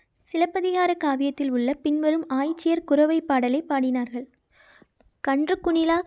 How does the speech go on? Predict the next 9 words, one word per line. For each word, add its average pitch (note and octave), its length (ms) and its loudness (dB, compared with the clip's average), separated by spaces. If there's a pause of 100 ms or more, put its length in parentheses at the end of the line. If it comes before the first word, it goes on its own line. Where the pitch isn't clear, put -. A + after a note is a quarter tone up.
கனிவுதிர்த்த D4 600 2
மாயவன், B3+ 540 2 (380)
இன்று C4+ 360 2
நம் D#4 200 2
ஆணுள் D4+ 460 4
வருமேல் C#4+ 500 4
அவன் C4 240 4
வாயில் C4 520 2 (160)
கொன்றையன் E4 580 4